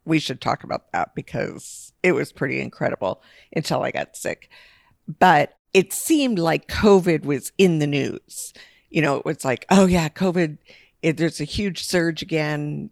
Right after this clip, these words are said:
You know, twenty-eight out of fifty states are having huge covid surges. And I, I knew that Arizona was having a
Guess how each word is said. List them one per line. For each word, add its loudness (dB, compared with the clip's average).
You -2
know, -4
twenty-eight 4
out 4
of -2
fifty -4
states -4
are -2
having 0
huge -2
covid -4
surges. -4
And 2
I, -2
I 0
knew -2
that -2
Arizona -2
was -10
having -6
a -8